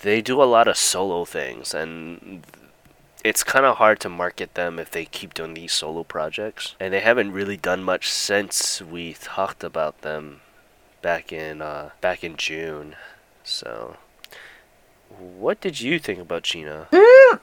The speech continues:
Speaker 2: I like them. They had a very unique sound. I didn't know what I would expect, and their video was also very interesting.
Speaker 1: Oh, yeah. The, the filming aes-, aesthetic that they choose to do, their, how
Speaker 2: Mm-hmm.
Speaker 1: they did the instruments was very interesting.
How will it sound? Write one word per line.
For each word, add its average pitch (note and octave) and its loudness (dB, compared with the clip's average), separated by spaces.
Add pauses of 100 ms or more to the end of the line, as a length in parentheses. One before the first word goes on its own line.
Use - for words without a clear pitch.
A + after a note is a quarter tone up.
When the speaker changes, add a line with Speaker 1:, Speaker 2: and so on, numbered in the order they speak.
Speaker 2:
I G#4 10
like C#4 10
them. D#4 12
They C4 12
had D4 12
a C#4 10
very G3+ 8
unique F#3+ 4
sound. E3 0 (180)
I A3+ 10
didn't A3 10
know A3 12
what G#3 12
I F#3+ 12
would F#3 8
expect, F3+ 6
and G3 8 (120)
their A#3 12
video G3+ 10
was E3 8
also F3 6
very D3+ -4
interesting. D3 -10 (280)
Speaker 1:
Oh, A2 6
yeah. E2 -6 (100)
The, B2 2
the B2+ 0
filming C3 4
aes-, - -2 (180)
aesthetic G2+ 0
that F2+ -6
they F#2 -6
choose F2+ -6
to F2 -12
do, E3 -10
their, - -4
how A3+ 10
Speaker 2:
Mm-hmm. G#3 10
Speaker 1:
they F#3 0
did - -6
the F2 -2
instruments E2 -6
was D#2+ -12
very D#2 -10
interesting. D2+ -10